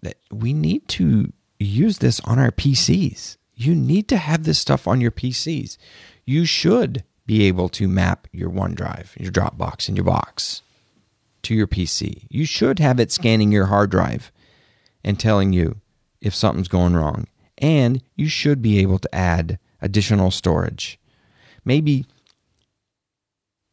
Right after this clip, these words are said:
you don't want to remove the S S D drive you have as a, you know, as an a-, extra drive, and you want to add another S S D drive to it.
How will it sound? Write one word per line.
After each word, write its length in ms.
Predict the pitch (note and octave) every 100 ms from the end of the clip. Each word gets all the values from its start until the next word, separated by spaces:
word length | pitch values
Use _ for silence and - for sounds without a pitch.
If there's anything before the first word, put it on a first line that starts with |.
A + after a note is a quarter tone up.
| -
you 120 | A#2
don't 280 | B2 B2+ A1
want 540 | G2 A2+ D#3 - - _ _ _ _ _ _ -
to 120 | A2
remove 380 | G#2+ G2+ G2+ F#2
the 120 | -
S 200 | F#2+ F#2+
S 140 | F#2
D 180 | F2+ F#2
drive 320 | E2+ E2 F2
you 120 | F#2+
have 260 | F2+ F2+ F2+
as 160 | F2+ E2+
a, 200 | D#2+ -
you 140 | E2
know, 200 | F2+ D#2
as 160 | A1 F#2
an 100 | F#2
a-, 160 | F2+ - -
extra 300 | G2 - F2
drive, 380 | E2+ D#2 F#2+
and 160 | - G#2+
you 80 | G2
want 140 | G2
to 100 | G2
add 260 | G2+ C3 B2+
another 420 | F#2+ F2 - - _ _ _ _ _ _ -
S 180 | F#2
S 140 | F2+ F#2+
D 180 | F2+ F2
drive 360 | E2 D#2+ F#2+
to 100 | -
it. 240 | E2 -